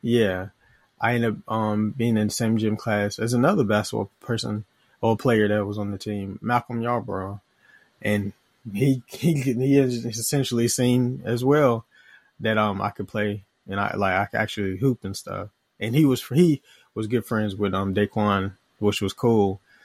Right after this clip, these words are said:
So it was like, okay, I'm actually showing these people that I can play. Like, I'm getting out of this, um, being nervous and stuff. And 'cause you really,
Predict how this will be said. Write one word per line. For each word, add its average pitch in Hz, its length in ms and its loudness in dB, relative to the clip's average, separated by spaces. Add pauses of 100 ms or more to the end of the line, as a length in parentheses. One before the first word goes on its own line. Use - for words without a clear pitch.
(320)
So 117 140 -4
it - 20 2
was 113 120 -2
like, 113 360 2
okay, 110 460 -2 (200)
I'm 113 180 -2
actually 120 260 -2
showing 135 260 0
these 123 160 -2
people 113 240 -2
that 107 160 2
I 110 100 2
can 107 180 -8
play. 117 320 0
Like, 95 280 -2
I'm 101 400 -4
getting 113 200 -2
out 107 160 2
of 101 120 -2
this, 104 380 -6
um, 101 280 -2
being 104 260 0
nervous 107 420 2
and 107 100 -10
stuff. 95 320 -2 (1900)
And 92 320 -8
'cause 120 160 -6
you 123 300 -6
really, 175 480 4